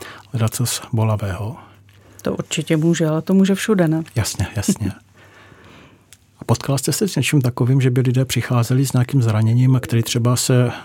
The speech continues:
Speaker 1: eh, dělo, eh, některých církví, že by to měli potřebu v rámci duchovních cvičení, duchovního doprovázení reflektovat?
Speaker 2: Potkala, ale myslím, že, eh,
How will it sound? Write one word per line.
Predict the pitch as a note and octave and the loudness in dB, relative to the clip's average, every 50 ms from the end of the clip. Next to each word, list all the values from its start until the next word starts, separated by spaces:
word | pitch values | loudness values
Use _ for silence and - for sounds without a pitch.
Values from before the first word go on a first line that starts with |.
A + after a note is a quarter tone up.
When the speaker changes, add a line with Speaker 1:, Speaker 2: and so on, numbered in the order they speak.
| - - - - - - A2+ G#2+ | -18 -20 -20 -8 -4 -2 0 0
Speaker 1:
eh, | |
dělo, | G#2+ G#2+ A2+ A2+ A#2+ B2+ B2 - - - - - - - - - - - | 2 2 4 4 4 2 0 -2 -10 -18 -18 -20 -20 -20 -20 -14 -6 -4
eh, | G#2 G2+ G#2 G2+ G2 F#2+ - - - - - - - - | -2 0 0 0 0 -2 -4 -8 -14 -18 -20 -10 -4 0
některých | A2+ G#2 - - A#2+ A#2 A2+ A2+ | 0 0 0 0 0 0 0 0
církví, | - - A2+ A#2 A2+ - - D#3 D#3 D#3+ E3 D3+ - - - _ _ _ _ _ _ _ - - - | 0 -2 -2 -2 -2 -2 -4 -2 -2 -2 -2 -2 -6 -12 -20 _ _ _ _ _ _ _ -20 -20 -8
že | - - A2 | -4 -2 0
by | A#2 A2+ | 0 2
to | - A#2+ A2 G2+ | 2 2 0 2
měli | - B2 A2 A2+ | 2 2 2 2
potřebu | A#2+ - A#2+ - - B2 A2+ A2 B2 B2 A#2+ A2+ | 0 -2 -4 -2 -2 0 2 2 2 2 2 2
v | - | 0
rámci | A2+ A2 A2+ A2+ - A#2 | 0 0 0 0 0 -2
duchovních | A2+ A2 - - A2 A2+ A#2 - | -2 -2 -2 -2 -2 -2 -2 -2
cvičení, | - - A2+ - - A#2 A#2 A#2 A2+ - - - - - - - - - - | -2 -4 -4 -2 0 2 2 2 0 -2 -6 -14 -18 -18 -20 -20 -10 -4 -2
duchovního | A#2 - - A#2 A#2+ A2+ A2+ A2 | -2 -2 0 2 2 2 2 2
doprovázení | A2 G#2 - A#2 G#2+ A2+ A2+ A2 - A#2 A2 G#2+ | 0 -2 -2 -2 0 0 0 0 0 0 0 0
reflektovat? | G#2 G2+ - - C3 - - - A2+ G#2+ G#2+ A2 - - - - - - _ _ _ _ _ _ _ _ _ _ - - - _ - - _ - - - - - - - - - - - - - - - - _ _ _ | 0 -2 -4 -6 -6 -6 -4 -4 -4 -4 -4 -4 -8 -12 -18 -20 -20 -20 _ _ _ _ _ _ _ _ _ _ -20 -20 -20 _ -20 -20 _ -20 -20 -20 -20 -20 -20 -20 -20 -20 -20 -20 -20 -20 -20 -20 -20 _ _ _
Speaker 2:
Potkala, | - - D#3+ - - - F3 E3 E3+ F3+ F3+ F#3 G3+ G#3+ - - - | -6 -6 -6 -4 -2 0 2 4 6 6 4 4 2 0 -2 -4 0
ale | G3+ G3 G3 G3 G3 G3 G3 G3+ G3+ F#3+ - - - - - | 2 2 4 4 4 4 4 4 2 0 -4 -8 -12 -6 -2
myslím, | G3+ G3 F#3+ - - G#3 G#3 G#3 G3+ | 0 0 2 2 2 2 2 2 0
že, | F#3+ - G3+ - G3 G3 F#3+ - - - - - | 0 0 0 2 2 0 0 -2 -8 -16 -14 -8
eh, | - | -6